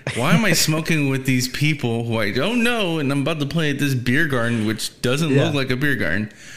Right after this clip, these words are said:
Speaker 1: Yeah.
Speaker 2: So we played the show, and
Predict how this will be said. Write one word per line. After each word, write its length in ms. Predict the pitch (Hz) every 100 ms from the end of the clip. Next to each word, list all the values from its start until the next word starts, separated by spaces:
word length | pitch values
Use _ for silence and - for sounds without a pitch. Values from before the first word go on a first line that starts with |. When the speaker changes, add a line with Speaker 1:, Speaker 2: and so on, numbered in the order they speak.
| - - -
Speaker 1:
Yeah. 260 | 117 110 104 - - - - -
Speaker 2:
So 120 | 165
we 60 | 185
played 220 | 190 208
the 80 | 202
show, 640 | - 147 143 143 143 131 - - _ _ _ _ _ _ _ _ -
and 600 | 127 127 120 113 107 -